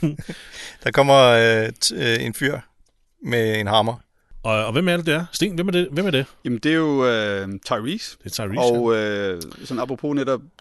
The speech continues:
Speaker 3: mellem, øh, T V-serien og tegnefilmen. Der sker jo nogle sådan ret skelsættende ting her, men fans har jo ventet længe på at få Tyrese med, øh, introduceret, og, øh,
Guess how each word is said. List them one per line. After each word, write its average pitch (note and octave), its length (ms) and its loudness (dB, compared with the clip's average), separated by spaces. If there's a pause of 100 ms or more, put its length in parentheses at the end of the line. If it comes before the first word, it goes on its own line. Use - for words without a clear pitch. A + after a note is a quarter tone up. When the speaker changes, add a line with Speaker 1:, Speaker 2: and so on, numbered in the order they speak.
(420)
Speaker 3:
mellem, A#2+ 420 -2
øh, G2 420 -6 (100)
T - 60 -8
V-serien B2 600 -2
og G2 340 -8
tegnefilmen. A#2 580 -2
Der A#2 80 -2
sker E3 160 -4
jo E3 60 0
nogle C3+ 160 -2
sådan B2 120 -4
ret A#2+ 140 -2
skelsættende C3 580 -6
ting B2+ 200 -10
her, A2 160 -6
men G#2+ 220 -8
fans B2 280 -4
har B2+ 80 -2
jo A2 60 -2
ventet A2+ 340 -2
længe A2 240 -4
på A2 160 -10
at A2 120 -14
få G2 280 -8 (480)
Tyrese A#2 500 -2
med, G2+ 340 -4 (140)
øh, G2+ 320 -6
introduceret, A#2 580 -8 (160)
og, G#2 420 -6
øh, G2 280 -8